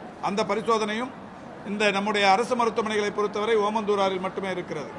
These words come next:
இதையும் கடந்து கலைஞர் நூற்றாண்டு உயர் சிறப்பு மருத்துவமனையில், ஆ, ஆட்டோ கேத்தலாப் என்கின்ற ஒரு அதிநவீன கருவி,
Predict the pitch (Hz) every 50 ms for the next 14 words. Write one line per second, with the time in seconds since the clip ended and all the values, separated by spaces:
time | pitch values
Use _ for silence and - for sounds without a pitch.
0 | - - - - - - - - - 147 180 226 240 247 240 233 - 208 208 226
1 | 226 226 262 247 247 208 196 226 240 247 254 247 220 226 220 214 240 226 220 220
2 | 214 202 208 220 233 190 220 226 220 220 220 214 190 196 202 202 208 226 202 202
3 | 202 202 208 247 262 240 - - - - - - - - - - - - - -
4 | 165 175 180 185 196 233 254 - 262 262 247 - 220 226 196 226 226 226 220 220
5 | 220 208 202 208 202 208 196 196 208 190 180 170 170 - 185 190 190 180 180 190
6 | 220 220 220 208 220 220 214 202 175 190 196 202 196 202 233